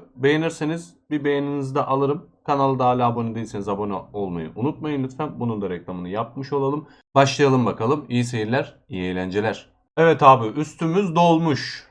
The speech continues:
Kaç dakika oldu? Otuz altı geçiyor şu anda. Kırk dakika.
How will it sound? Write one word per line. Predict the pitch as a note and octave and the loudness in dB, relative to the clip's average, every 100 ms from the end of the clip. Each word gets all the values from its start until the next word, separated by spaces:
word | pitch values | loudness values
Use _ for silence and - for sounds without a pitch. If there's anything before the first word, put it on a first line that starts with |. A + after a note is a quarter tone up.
| _ | _
Kaç | - E3 E3 - | -4 -4 -2 -4
dakika | B2 B2 A#2+ | -4 -4 0
oldu? | A2+ A2+ B2 | 2 2 -2
Otuz | F3+ - A#2+ C3 B2+ | -4 -4 -8 -4 -2
altı | B2+ B2+ | -2 -2
geçiyor | C3+ A2+ - G#2+ | -6 -6 -6 -10
şu | G2+ A2 | -6 -6
anda. | G#2 A#2+ F3 | -4 -4 -6
Kırk | - F3+ E3+ - | -6 -8 -6 -4
dakika. | A#2+ G#2 - E2+ | -6 -6 -10 -10